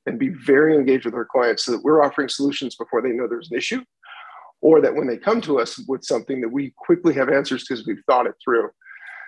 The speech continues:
So I think the most important thing that we've seen is that we sit down with our clients in the beginning.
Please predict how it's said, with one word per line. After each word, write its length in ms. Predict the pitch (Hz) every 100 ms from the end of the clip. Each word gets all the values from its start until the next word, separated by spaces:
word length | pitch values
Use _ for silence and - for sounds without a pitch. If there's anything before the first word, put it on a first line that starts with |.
| -
So 100 | -
I 40 |
think 180 | - 240
the 80 | 156
most 380 | 139 127 139 143
important 600 | 117 - - 160 156 -
thing 220 | 139 131
that 140 | -
we've 180 | 123 120
seen 300 | - 139 123
is 100 | 117
that 100 | 104
we 140 | 127 147
sit 260 | - 143
down 140 | 151 135
with 100 | 127
our 80 |
clients 600 | 123 143 139 135 131 - -
in 140 | 151
the 80 | 135
beginning. 580 | 127 - 139 139 110